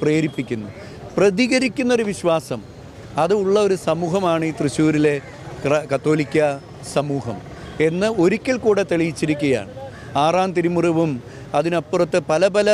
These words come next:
മേ-, സമയങ്ങളിൽ നമ്മളുടെ സഭയുടെ അവകാശങ്ങൾ കവർന്നെടുക്കപ്പെടുന്നതിനുള്ള, ഏ, പരിശ്രമങ്ങൾ ഉണ്ടായപ്പോഴുമെല്ലാം അതിനെതിരെ ശക്തമായിട്ട്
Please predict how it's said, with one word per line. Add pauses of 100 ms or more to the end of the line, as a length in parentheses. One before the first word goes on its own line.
(260)
മേ-, (120)
സമയങ്ങളിൽ (680)
നമ്മളുടെ (320)
സഭയുടെ
അവകാശങ്ങൾ (200)
കവർന്നെടുക്കപ്പെടുന്നതിനുള്ള, (640)
ഏ, (200)
പരിശ്രമങ്ങൾ
ഉണ്ടായപ്പോഴുമെല്ലാം (1120)
അതിനെതിരെ (120)
ശക്തമായിട്ട്